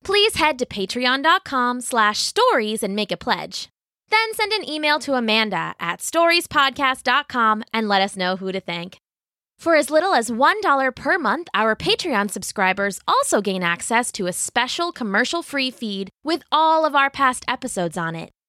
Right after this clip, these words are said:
The feed works with any podcast player, and you can email us if you need help setting it up. Stories Podcast is brought to you by Chase. All my real estate friends say the same thing.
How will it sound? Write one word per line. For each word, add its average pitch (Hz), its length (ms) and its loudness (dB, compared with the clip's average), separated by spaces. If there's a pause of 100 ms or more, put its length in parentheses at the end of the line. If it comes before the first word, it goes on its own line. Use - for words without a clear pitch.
(280)
The 302 120 4
feed 370 340 2
works 285 280 2
with 214 160 -2
any 262 220 0
podcast 208 560 -2
player, 175 420 -2
and 269 140 2
you 359 80 4
can 381 180 -2
email 302 320 2
us 175 220 0
if 214 100 -6
you 202 80 -4
need 226 200 0
help 214 260 0
setting 175 300 0
it 175 80 0
up. - 260 -2 (1040)
Stories 415 480 2
Podcast 285 600 0
is 233 100 -4
brought 247 300 2
to - 100 -4
you 285 140 -2
by 208 220 0
Chase. - 680 -4 (640)
All 381 240 6
my 466 160 4
real 330 160 0
estate 339 320 0
friends 302 320 0
say 269 160 2
the 269 100 0
same 226 280 0
thing. 185 420 -6